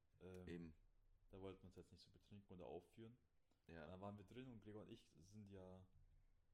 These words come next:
Speaker 1: alleine gewesen. Wir waren nicht mit den zwei.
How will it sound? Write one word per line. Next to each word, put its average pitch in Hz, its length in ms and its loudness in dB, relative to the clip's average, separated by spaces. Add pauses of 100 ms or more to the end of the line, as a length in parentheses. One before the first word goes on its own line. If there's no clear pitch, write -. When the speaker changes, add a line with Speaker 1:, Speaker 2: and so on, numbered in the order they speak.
Speaker 1:
alleine 87 1120 0
gewesen. 85 420 -4
Wir 82 100 -6
waren 92 180 6
nicht 95 180 -6
mit 98 160 -6
den 90 180 -2
zwei. 85 300 -2